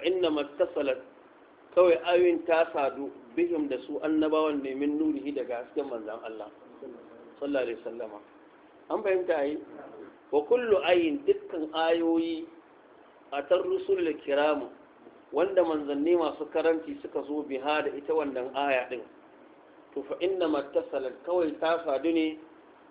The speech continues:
bihim, da su annabawan, min nurihi, daga hasken manzan Allah sallallahu alaihi wasallama.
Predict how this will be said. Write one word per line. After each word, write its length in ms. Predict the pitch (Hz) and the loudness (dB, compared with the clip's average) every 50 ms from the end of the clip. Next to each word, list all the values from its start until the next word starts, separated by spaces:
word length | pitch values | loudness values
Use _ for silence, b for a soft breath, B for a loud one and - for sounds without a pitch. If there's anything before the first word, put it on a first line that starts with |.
| - - - - | -20 -20 -4 0
bihim, 320 | - - - - 165 - - - - - | 0 2 2 0 -2 -4 -6 -14 -14 -12
da 60 | - 135 - - | -12 -12 -8 -8
su 120 | 160 160 - | -6 -4 -2
annabawan, 640 | - 165 170 170 165 165 170 170 170 170 165 156 143 | 0 0 0 2 2 2 4 4 4 4 2 0 0
min 240 | 147 156 156 160 165 | 0 0 0 0 2
nurihi, 380 | 170 165 160 147 135 147 156 156 | 0 0 0 0 -2 -2 -2 -2
daga 240 | 151 123 127 123 - | -2 -2 -4 -6 -6
hasken 300 | 160 - - 143 143 135 | -8 -8 -6 -4 -4 -4
manzan 240 | 127 117 107 107 113 113 | -4 -6 -8 -8 -10 -10
Allah 220 | 113 110 110 107 107 - - - - - - - - - - - | -10 -12 -12 -12 -16 -18 -20 -20 -20 -20 -20 -20 -20 -20 -20 -12
sallallahu 320 | - - 131 131 127 120 - | -8 -6 -2 -2 -2 -2 -4
alaihi 100 | - - - | -6 -12 -12
wasallama. 320 | 120 117 120 113 110 107 | -10 -10 -8 -10 -10 -12